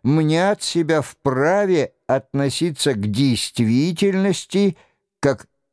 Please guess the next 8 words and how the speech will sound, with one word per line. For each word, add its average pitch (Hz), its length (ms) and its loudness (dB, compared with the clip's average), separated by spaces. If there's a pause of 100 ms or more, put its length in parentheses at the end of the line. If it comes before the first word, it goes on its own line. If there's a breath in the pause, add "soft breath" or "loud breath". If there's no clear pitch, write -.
к - 100 -12
чему-то 180 560 0
чуждому 107 1120 -2 (520)
и 170 120 2
смотреть 120 840 -2
на 120 140 2
нее 104 360 0
свысока. 104 920 -4